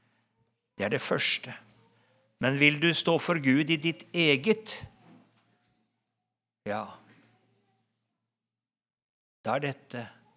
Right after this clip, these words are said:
det er til ingen nytte. Vi vet hvordan det går, ut fra Skriften med den, om han som kom inn uten bryllupskledningen.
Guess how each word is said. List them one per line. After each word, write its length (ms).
det 80
er 80
til 220
ingen 260
nytte. 380
Vi 120
vet 240
hvordan 240
det 120
går, 340
ut 80
fra 160
Skriften 480
med 160
den, 280
om 80
han 160
som 160
kom 240
inn 160
uten 280
bryllupskledningen. 1080